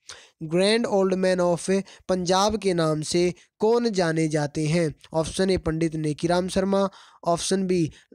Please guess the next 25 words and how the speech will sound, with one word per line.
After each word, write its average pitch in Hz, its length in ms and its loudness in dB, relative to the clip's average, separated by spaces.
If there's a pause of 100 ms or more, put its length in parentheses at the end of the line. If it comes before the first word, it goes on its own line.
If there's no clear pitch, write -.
अ, 151 60 -2
आपका 151 520 0
है 151 140 2
पंडित 151 340 -2
दीनदयाल 156 460 0
शर्मा, 190 280 0
ऑप्शन 170 280 -2
सी 165 180 -2
लाला 147 320 0
मुरलीधर, 180 440 0
ऑप्शन 170 380 -2
डी 170 140 0
राव 165 480 0
तुलाराम। 147 500 -2 (300)
राव 175 220 2
तुलाराम 190 460 0
का 185 100 0
जन्म 175 260 -2
अठारह 165 300 0
सौ 170 140 -4
पच्चीस 165 380 -8
को 180 240 0 (240)
रेवाड़ी 160 400 2
में 190 120 0
हुआ। 180 300 2